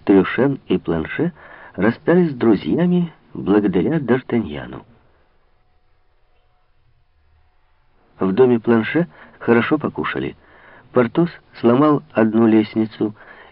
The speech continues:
и два вишнёвых дерева, опустошил малиновые кусты, но никак не мог добраться до земляники, так как, по его словам, ему мешал пояс. Трюшен уже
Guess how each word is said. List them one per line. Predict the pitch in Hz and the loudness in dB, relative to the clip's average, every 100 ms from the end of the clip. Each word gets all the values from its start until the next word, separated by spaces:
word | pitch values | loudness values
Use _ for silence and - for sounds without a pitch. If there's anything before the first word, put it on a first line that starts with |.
| - | -2
и | 92 | 0
два | 90 95 104 | 2 4 4
вишнёвых | 98 92 104 98 92 87 | 4 0 0 2 2 0
дерева, | 90 92 101 101 | 0 2 2 0
опустошил | 92 104 - 95 - 131 | -2 -6 -4 -4 0 0
малиновые | 104 90 87 85 82 | 2 0 0 -2 -4
кусты, | 80 - - - 95 107 - - - - - | -6 -10 -12 -4 0 0 -4 -20 -20 -20 -6
но | 90 | -2
никак | 95 - 160 143 | -2 -4 -8 -2
не | |
мог | 135 139 | -2 0
добраться | 123 107 113 127 - | 0 0 0 -4 -6
до | 110 107 | -2 -2
земляники, | 101 107 107 107 90 80 69 - 73 | 0 -2 -2 -4 -2 -4 -6 -10 -8
так | - - - | -6 -6 -6
как, | - 92 | -4 -4
по | _ - | _ -2
его | - 82 | 0 0
словам, | 78 87 98 160 156 - - - | -4 -4 -2 -4 -6 -14 -20 -6
ему | - 123 147 | -2 2 0
мешал | 120 - 120 - _ | -2 -4 -4 -6 _
пояс. | 92 82 65 - - _ _ _ _ _ - - _ | -4 -4 -6 -12 -20 _ _ _ _ _ -20 -20 _
Трюшен | 117 170 - 120 127 131 - - - - | 2 2 2 -2 -2 -6 -16 -20 -10 -4
уже | 92 101 | -2 -2